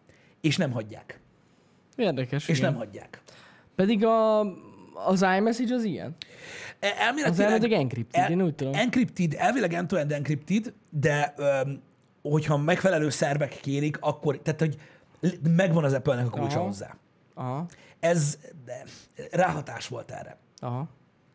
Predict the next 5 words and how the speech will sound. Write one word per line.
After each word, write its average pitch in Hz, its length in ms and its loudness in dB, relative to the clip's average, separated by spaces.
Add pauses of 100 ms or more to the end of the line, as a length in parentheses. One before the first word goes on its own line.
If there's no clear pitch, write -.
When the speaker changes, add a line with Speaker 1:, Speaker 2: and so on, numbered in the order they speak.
Speaker 1:
Elméletileg. 107 640 -8 (300)
Öm, 170 360 2
a-, 180 80 -2 (160)
az 170 200 -2
iMessage 262 480 -4